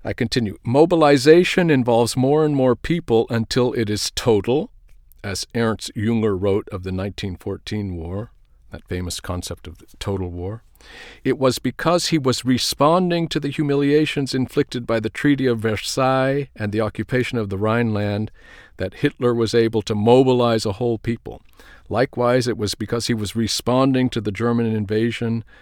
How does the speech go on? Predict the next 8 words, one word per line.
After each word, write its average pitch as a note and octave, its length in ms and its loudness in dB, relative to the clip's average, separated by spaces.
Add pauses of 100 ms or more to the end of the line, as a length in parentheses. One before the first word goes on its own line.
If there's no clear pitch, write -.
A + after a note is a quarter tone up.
(120)
that F#2+ 140 -10
Stalin A2 540 -2
achieved G#2 520 -4
a F#2+ 60 -6
decisive G2+ 540 -6
victory G2 420 -8
over F2+ 240 -6
Hitler. B2+ 460 -2